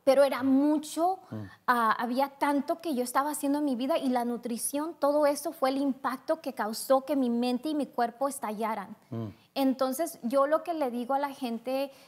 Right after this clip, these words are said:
Speaker 1: mi consejo es que analicen su vida.
Speaker 2: Ya.
Speaker 1: Que miren como yo que regresé a ese momento y que empecé a mirar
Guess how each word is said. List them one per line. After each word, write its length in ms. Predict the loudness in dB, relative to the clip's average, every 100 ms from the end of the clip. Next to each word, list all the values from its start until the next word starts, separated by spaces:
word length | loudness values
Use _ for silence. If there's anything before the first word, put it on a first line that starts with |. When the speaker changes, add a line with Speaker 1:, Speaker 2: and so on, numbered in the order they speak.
| -14 -8
Speaker 1:
mi 100 | -6
consejo 640 | -4 -4 -6 -8 -6 -6 -6
es 240 | -8 -8
que 100 | -4
analicen 600 | -2 -2 -2 -6 -6 -8
su 180 | -8 -8
vida. 420 | -8 -10 -14 -16 -20 -20 -16
Speaker 2:
Ya. 160 | -14 -14 -18 _ _ -2
Speaker 1:
Que 160 | 0
miren 360 | 2 2 2 -2
como 340 | -2 0 0
yo 260 | 0 -4 -4
que 120 | -4
regresé 640 | -4 -6 -8 -10 -8 -4 -4
a 80 | -4
ese 180 | -4
momento 520 | -2 0 -2 -4 -6 -8
y 40 |
que 100 | -10
empecé 340 | -8 -8 -6 -4
a 60 |
mirar 480 | -2 0 0 0 0